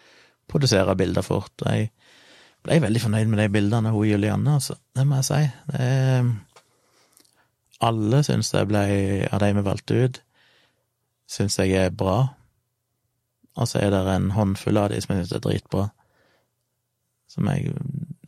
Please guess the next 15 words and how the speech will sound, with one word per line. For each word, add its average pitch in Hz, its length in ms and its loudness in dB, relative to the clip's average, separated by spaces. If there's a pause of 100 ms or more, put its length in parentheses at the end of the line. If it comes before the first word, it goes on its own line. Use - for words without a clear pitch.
definitivt 101 540 -2
skal 95 180 -2
legge 101 240 -2
ut 101 160 -2
på - 100 -6
foto - 460 -6
dot 101 160 -4
tjomli 104 280 -2
dot 104 200 -4
com 107 200 -2
i 101 120 -4
portfolioen 107 560 -2
min, 110 240 -4
som 135 160 -6
sånn 110 240 -6